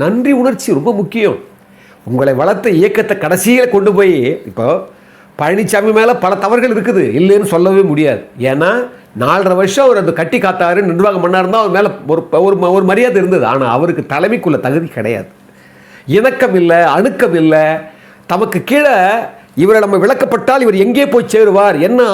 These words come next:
ஆகும், என்ன நிலைமைன்னு, அதாவது சொல்லுவாங்க, "அழிவதுவும் ஆவதுவும் ஆகி வழிபயக்கும் ஊதியமும் சூழ்ந்து செயலும் ஐயன்." ஒரு, ஒரு விஷயத்தை நீங்க தொடங்கும் போது அரசியல் இது ரொம்ப, ரொம்ப கூர்ந்து கவனிக்கணும். ஏன்னா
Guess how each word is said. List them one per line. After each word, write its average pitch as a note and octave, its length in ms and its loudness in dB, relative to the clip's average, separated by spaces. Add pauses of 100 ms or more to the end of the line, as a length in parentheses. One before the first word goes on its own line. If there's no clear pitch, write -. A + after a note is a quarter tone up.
ஆகும், G#3+ 280 2
என்ன F#3 260 2
நிலைமைன்னு, A#3+ 600 2 (920)
அதாவது B3+ 440 2 (200)
சொல்லுவாங்க, G3+ 500 2
"அழிவதுவும் A#3 680 2 (200)
ஆவதுவும் A#3+ 540 2
ஆகி A#3 300 0
வழிபயக்கும் A3 720 0 (200)
ஊதியமும் C4+ 640 0
சூழ்ந்து B3 300 2
செயலும் F#3 520 0
ஐயன்." B2+ 320 -4 (800)
ஒரு, E3+ 300 2
ஒரு D3+ 220 0
விஷயத்தை D4+ 280 0
நீங்க A3+ 180 -2
தொடங்கும் A#3 440 0
போது F#3 180 2
அரசியல் B3 460 0
இது F3+ 160 0
ரொம்ப, G#3+ 180 0
ரொம்ப G3+ 300 0
கூர்ந்து C4+ 240 2
கவனிக்கணும். F#3+ 480 0
ஏன்னா G#3 180 0